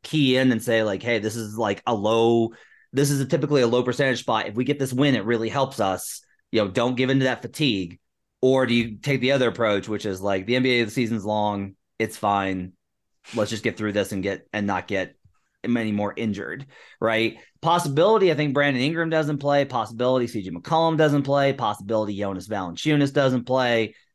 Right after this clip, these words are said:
Just based off of the back-to-back, like, it just, any of those guys could rest tomorrow. They got the win they needed. Like, that Memphis win, that helps for division.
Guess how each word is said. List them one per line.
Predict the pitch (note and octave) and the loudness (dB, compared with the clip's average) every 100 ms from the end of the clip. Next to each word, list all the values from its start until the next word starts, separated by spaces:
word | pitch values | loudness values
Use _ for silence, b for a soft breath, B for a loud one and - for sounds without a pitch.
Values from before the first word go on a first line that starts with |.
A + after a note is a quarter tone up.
| _ - | _ -6
Just | C3 G#2+ | -6 -2
based | B2+ C#3 | -2 0
off | D3 C3+ | 0 0
of | |
the | C3 | -2
back-to-back, | C3 C#3+ D3 C3 D#3+ A#3+ A#2 - - | -2 -2 -4 -4 0 0 0 -6 -10
like, | A#2+ G#2 - _ _ - | -8 -8 -12 _ _ -4
it | B2+ | -2
just, | D3+ C#3 - _ _ | 0 -2 -4 _ _
any | C#3 E3 | 0 2
of | F3 | 4
those | E3+ | 4
guys | D3+ E3 E3 D3+ | 4 2 2 0
could | D#3+ | -2
rest | B2+ F3 F#3 | 0 -2 -2
tomorrow. | C#3 A#2 A2+ A2 G#2+ G#2 B _ | -2 2 2 2 0 -2 B _
They | G#3 | 0
got | F3+ G#3 A3 | 2 0 2
the | C3 | 2
win | C#3+ B2+ | 2 2
they | A2+ | 0
needed. | A#2+ F#2 B1 - - _ | -2 -4 -12 -14 -20 _
Like, | B2 | -2
that | D3+ | 2
Memphis | E3+ G#3+ E3 B2+ | 2 2 2 2
win, | C#3 B2+ A#2 G#2+ - _ | 2 2 0 -4 -8 _
that | C3+ | 0
helps | D3 C#3+ C3 | 2 0 0
for | A2 | -4
division. | G2 C3 D3+ D3+ D3 C#3 C3+ | 0 2 4 4 4 2 -2